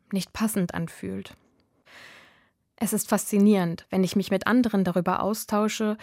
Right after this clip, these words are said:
und erfahre, wie unterschiedlich man ein und denselben Satz verstehen kann.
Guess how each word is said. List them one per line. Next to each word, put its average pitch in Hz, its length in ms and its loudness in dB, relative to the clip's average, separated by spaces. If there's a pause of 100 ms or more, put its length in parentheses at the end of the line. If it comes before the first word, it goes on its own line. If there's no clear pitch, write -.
(240)
und 208 160 0
erfahre, 214 680 -2 (200)
wie 254 260 4
unterschiedlich 185 800 0
man 190 220 0
ein 240 280 0
und 226 140 -2
denselben 208 400 0
Satz 202 280 -4
verstehen 165 480 -4
kann. 175 360 -8